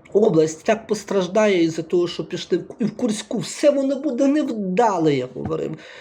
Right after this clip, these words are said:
Ну, не робіть цих речей. Бережіть кожного військового, щоб максимально захистити Україну. У нас немає іншої армії, немає інших військових.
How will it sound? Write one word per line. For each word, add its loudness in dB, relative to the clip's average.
Ну, 4
не 6
робіть 0
цих -10
речей. -12
Бережіть 2
кожного 4
військового, 0
щоб -2
максимально 2
захистити -6
Україну. 2
У -2
нас -4
немає 2
іншої -6
армії, -6
немає 2
інших -2
військових. -8